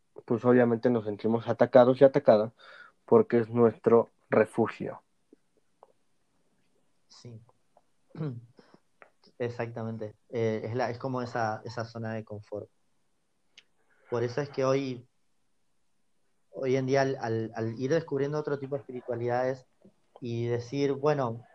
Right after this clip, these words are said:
Speaker 2: voy a empezar a construir mi fe desde otro lugar, sigo creyendo en Dios, sigo creyendo en Jesús, sigo incluso queriendo estudiar, eh, teología y demás,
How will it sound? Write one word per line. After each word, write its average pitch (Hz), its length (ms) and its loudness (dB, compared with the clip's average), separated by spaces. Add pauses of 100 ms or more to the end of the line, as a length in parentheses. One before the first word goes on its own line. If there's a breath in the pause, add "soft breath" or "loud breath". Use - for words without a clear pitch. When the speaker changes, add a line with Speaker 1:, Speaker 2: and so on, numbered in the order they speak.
(160)
Speaker 2:
voy 139 200 2
a 165 100 6
empezar 151 300 -2
a 156 80 -2
construir 143 420 -2
mi 147 100 -8
fe - 140 -6 (120)
desde 131 140 -4
otro 135 300 -4
lugar, 135 340 -2 (540)
sigo 151 320 0
creyendo 139 380 -6
en 135 60 -8
Dios, 131 260 -2
sigo 123 180 -6
creyendo 120 300 -10
en 120 60 -14
Jesús, 120 360 -12
sigo 123 360 -4 (400)
incluso 120 600 -2 (180)
queriendo 139 320 0
estudiar, 127 540 -2
eh, 107 280 -6 (760)
teología 120 560 -4
y - 40 -2
demás, 117 340 -6